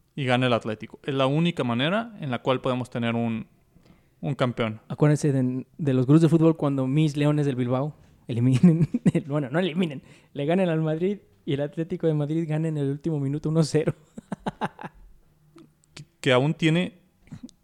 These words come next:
Speaker 1: mínimas, extremadamente mínimas,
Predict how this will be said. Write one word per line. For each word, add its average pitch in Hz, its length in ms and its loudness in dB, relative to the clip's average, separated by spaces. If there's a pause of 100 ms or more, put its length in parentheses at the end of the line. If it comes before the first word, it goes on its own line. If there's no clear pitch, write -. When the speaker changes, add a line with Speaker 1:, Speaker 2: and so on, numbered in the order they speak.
(120)
Speaker 1:
mínimas, 175 680 6 (600)
extremadamente 151 1000 -2
mínimas, 175 560 4